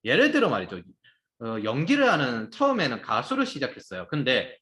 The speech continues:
예능, 영화, 드라마로 계속 확장하잖아요. 반대로 또 이제 연기를 하시는 분이 영화 배우로만 계속 고집을 하다가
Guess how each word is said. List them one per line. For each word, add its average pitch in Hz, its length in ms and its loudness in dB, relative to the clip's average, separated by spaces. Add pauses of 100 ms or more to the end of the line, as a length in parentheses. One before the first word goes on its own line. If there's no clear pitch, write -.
(160)
예능, 190 360 2
영화, 143 240 2
드라마로 165 380 2
계속 120 220 -6
확장하잖아요. 160 640 0 (160)
반대로 185 340 -2
또 175 100 0
이제 123 200 -2
연기를 139 360 0
하시는 143 280 0
분이 101 320 -10 (340)
영화 190 280 6
배우로만 220 680 4
계속 - 260 -6
고집을 160 360 -2
하다가 104 520 -2